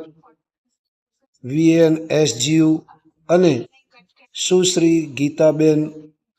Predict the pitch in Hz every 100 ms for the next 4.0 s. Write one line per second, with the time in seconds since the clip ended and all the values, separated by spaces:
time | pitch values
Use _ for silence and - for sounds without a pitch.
0 | _ _ - - - 180 175 - - _
1 | _ - 143 143 160 147 160 160 - 156
2 | 156 156 160 156 156 - - _ _ _
3 | - - 139 113 147 156 143 - 147